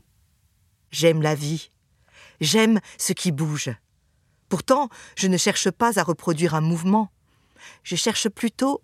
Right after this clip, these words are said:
à y faire penser. Mes statues doivent donner à la fois l'impression qu'elles sont immobiles et qu'elles vont remuer.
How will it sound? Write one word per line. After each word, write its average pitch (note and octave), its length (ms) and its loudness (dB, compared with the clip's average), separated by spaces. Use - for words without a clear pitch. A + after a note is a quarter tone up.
à E3+ 100 2
y E3 40 -4
faire - 260 -4
penser. D#3 540 -4
Mes G#3+ 120 6
statues A3+ 520 -2
doivent F3+ 240 4
donner A3 460 4
à B3+ 120 4
la C4 140 2
fois G#3 320 0
l'impression G3+ 580 0
qu'elles D#3 180 0
sont - 260 -4
immobiles G#3+ 680 2
et D3+ 60 -8
qu'elles D#3 220 2
vont E3+ 220 0
remuer. C#3 420 -4